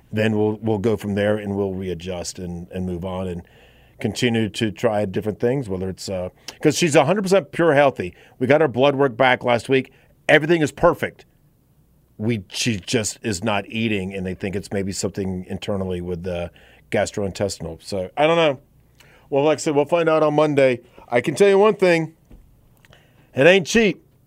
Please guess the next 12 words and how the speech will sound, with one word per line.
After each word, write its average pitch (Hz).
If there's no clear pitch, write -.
It 131
ain't 165
cheap, 139
and 107
that's 123
why 139
I 139
say 127
get 131
the 135
pet 143
insurance. 113